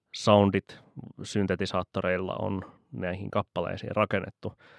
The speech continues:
Mutta Silent Shoutin äänimaailma on sellainen, että se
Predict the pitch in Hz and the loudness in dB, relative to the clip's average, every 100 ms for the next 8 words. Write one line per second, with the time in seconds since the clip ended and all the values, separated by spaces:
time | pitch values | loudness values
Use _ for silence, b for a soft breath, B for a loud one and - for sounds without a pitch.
0 | b b b 113 113 135 - _ _ _ | b b b 4 8 8 4 _ _ _
1 | _ - 95 92 90 - 120 127 131 - | _ 0 2 2 0 2 6 6 6 4
2 | 104 101 101 101 98 - B B B B | 4 4 2 2 0 -4 B B B B
3 | B B _ _ _ _ _ _ _ _ | B B _ _ _ _ _ _ _ _
4 | _ _ _ _ _ _ - 110 120 120 | _ _ _ _ _ _ 6 8 8 8
5 | 95 90 90 92 95 - 110 101 92 90 | 6 4 2 -2 -4 2 4 4 2 0
6 | 90 - - | -6 -8 -10